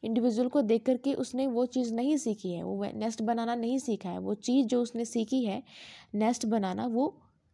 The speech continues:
इसे already इसके जीन्स में ट्रांसफ़र हुई है। ठीक है, यानी कि वो कैरेक्टर जो कि जीन्स के through एक जनरेशन से दूसरी जनरेशन में ट्रांसफ़र होते हैं, हम उसे कहेंगे फिक्स्ड एक्शन पैटर्न।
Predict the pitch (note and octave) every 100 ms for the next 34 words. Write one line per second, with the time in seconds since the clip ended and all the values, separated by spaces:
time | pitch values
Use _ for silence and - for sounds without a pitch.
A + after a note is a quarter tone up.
0 | _ _ A#3 - D4 - G#3+ A3+ G#3+ A3+
1 | C4 F4+ - _ - A#3+ - D4 D#4 -
2 | G3+ A3+ C4+ D#4 - D4+ C#4+ A3 G#3+ -
3 | A3 F#3 E3 F3+ - _ _ _ _ _
4 | - E4 D#4+ A3+ G3 G3+ A#3 G#3+ C#4 C#4+
5 | A#3+ G3 - G#3+ C4+ A3 G#3 A#3+ C#4+ G#3+
6 | G#3+ A#3 - C#4 A3+ G#3+ G#3+ A3+ A3 G#3+
7 | F#3+ G3 - G#3 A3 G3+ G3+ G#3+ G3 G3
8 | F#3+ G3 G#3 G3+ G3+ F3+ - C4+ B3 G#3+
9 | B3 A3+ B3 - - - - C4 C#4 C#4
10 | C4 A#3+ F#3+ F#3 F#3 A3+ - _ _ -
11 | C4+ C4+ - - _ - G3+ - - B3
12 | - _ - F#3 -